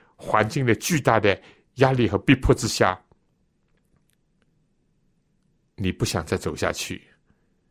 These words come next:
你想调转头来？但是你有没有这样的经历？当主耶稣他十字架的大爱再一次的光照你，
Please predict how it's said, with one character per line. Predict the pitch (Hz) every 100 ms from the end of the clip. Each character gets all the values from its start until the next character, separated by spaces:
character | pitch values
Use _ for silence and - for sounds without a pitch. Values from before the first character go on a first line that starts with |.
| _ _ - -
你 | 110
想 | - 107 98 101 - _ _ _ _ _
调 | - 127
转 | 101 85
头 | 98
来？ | 104 80 82 - _ _ _ _ _ _ _ _ _ _ _ _ _ _ _ _ _ -
但 | 113
是 | 95 - 98 95 - _ _ _ _ _ _ _ _ _ _ _ _
你 | - 107
有 | 127 92
没 | 82 104
有 | 92 85 - _ _ _ _ _ _ _ _ _ _ _ _ _ _ _ _ _ _ _
这 | - 143
样 | 110
的 |
经 | 87 - 92
历？ | 92 92 - _ _ _ _
当 | 117 107
主 | - 90
耶 | 104
稣 | 113 135 143 151 _ _ - _ - _
他 | - 110
十 | - 110
字 | - 131
架 | 143 120
的 | 101
大 | 127 104 110
爱 | 92 92 _ _ _ _ _ _ _ _ _
再 | - 180
一 | 127
次 | - 117
的 | 101
光 | - 139 143
照 | 156
你， | 98 90 101